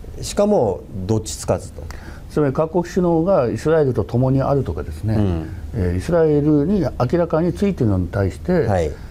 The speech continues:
Speaker 2: 岸田さんはハマス側を非難しつつも、
Speaker 1: うん。
Speaker 2: えー、い-、必ずしもイスラエル側についていないという姿勢だったんですね。
Speaker 1: うん。
Speaker 2: まあ、でも、だんだんそれはやばいというふうに思い始めたのかもしれませんけどね。
Speaker 1: なるほどね。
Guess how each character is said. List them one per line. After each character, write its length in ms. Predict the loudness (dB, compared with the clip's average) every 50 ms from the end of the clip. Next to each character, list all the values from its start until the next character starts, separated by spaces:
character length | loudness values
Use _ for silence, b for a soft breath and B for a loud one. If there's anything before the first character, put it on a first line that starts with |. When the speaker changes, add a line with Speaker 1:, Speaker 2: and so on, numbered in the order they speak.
| B B B -6
Speaker 2:
岸 120 | 0 2 2
田 100 | 2 2
さ 120 | 2 2
ん 120 | 2 4
は 140 | 4 2 2
ハ 120 | 2 0 0
マ 140 | 0 0
ス 120 | 0 0 2
側 200 | 4 4 4 4
を 80 | 2
非 140 | 2 2 2
難 240 | 2 4 4 2 2
し 40 | 0
つ 120 | -2 -10
つ 160 | -6 0 2
も、 260 | 4 4 6 4 4 2
Speaker 1:
う 60 | 2
ん。 260 | 0 0 0 -2 0 2
Speaker 2:
え 40 | 2
ー、 500 | 2 4 4 4 4 4 4 2 2 0
い-、 60 | -2 -6 -12 -8
必 320 | -4 -2 0 2 2 2 2
ず 60 | 2
し 60 | 2
も 120 | 2 2 2
イ 60 | 0
ス 100 | 2 2
ラ 120 | 4 4
エ 40 | 6 6 6 6 6 6 6 4 4
ル 120 | 4 4
側 200 | 4 4 4 4
に 120 | 2 2 0
つ 120 | 2 0
い 100 | 0 0
て 120 | 2 2 2
い 80 | 2
な 120 | 4 2 2
い 60 | 0
と 100 | -2 -4
い 20 |
う 20 | -8
姿 180 | -4 -4 -4
勢 40 | -4
だ 100 | -4 -6
っ 20 |
た 100 | -8 -8 -10
ん 20 |
で 60 | -6
す 40 | -2 0
ね。 40 |
Speaker 1:
う 40 | 0
ん。 840 | 0 0 0 0 0 0 -2 -2 -4 -4 -4 -4 -4 -4 -6 -6 -6 -6 -8 B B B B -10 -4
Speaker 2:
ま 80 | 0 0
あ、 60 | 2
で 80 | 2
も、 80 | 2 2
だ 100 | 2 2
ん 60 | 2
だ 60 | 0
ん 20 | 0
そ 100 | 0 2
れ 80 | 2
は 60 | 4 4
や 120 | 4 4
ば 140 | 4 2 2
い 80 | 2
と 120 | 0 0 0
い 20 |
う 40 | 2
ふ 60 | 2
う 40 | 2
に 80 | 2 2
思 260 | 2 2 2 2 2
い 20 |
始 160 | 0 0 0
め 80 | 0 0
た 100 | 0 0
の 80 | -2 -2
か 40 | -4
も 80 | -6
し 40 | -6
れ 60 | -8
ま 60 | -10 -8
せ 80 | -8
ん 60 | -8
け 80 | -8 -8
ど 80 | -8 -4
ね。 160 | -4 -4 0 0
Speaker 1:
な 120 | 0 0
る 80 | 0 -2
ほ 60 | -4
ど 60 | -2
ね。 200 | -2 -2 -2 -4